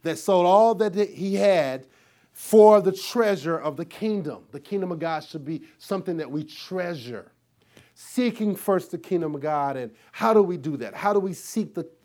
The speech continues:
kingdom of God? There are many ways in which we can seek the kingdom of God. I'm gonna give you a few in a few minutes, but we must put the kingdom first. The kingdom must be something that we pray about.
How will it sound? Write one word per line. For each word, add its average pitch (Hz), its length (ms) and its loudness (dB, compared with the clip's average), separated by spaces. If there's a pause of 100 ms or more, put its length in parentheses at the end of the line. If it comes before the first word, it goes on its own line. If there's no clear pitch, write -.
(100)
kingdom 165 340 -4
of 139 80 -10
God? 110 360 -10 (260)
There 160 140 0
are 156 40 -2
many 196 300 4
ways 180 420 0
in 156 100 -4
which 160 200 -6
we 151 80 -6
can - 160 -10
seek - 380 -10
the 151 80 -10
kingdom 151 360 -6
of 139 60 -8
God. 143 220 -6
I'm 147 80 -10
gonna 156 100 -6
give 147 180 -6
you 147 120 -4
a 120 40 -8
few 151 460 -8 (240)
in 139 120 -8
a 123 60 -8
few 160 200 -10
minutes, 147 380 -6 (220)
but 160 100 -2
we 165 120 0
must 180 300 -2
put - 180 -2
the 165 80 -8
kingdom 170 600 -8 (200)
first. - 460 -10 (180)
The 151 80 -12
kingdom 208 440 -2
must 185 200 -6
be 190 80 -8
something 180 380 -6
that 143 120 -8
we 139 140 -6
pray 208 360 -2
about. 196 500 0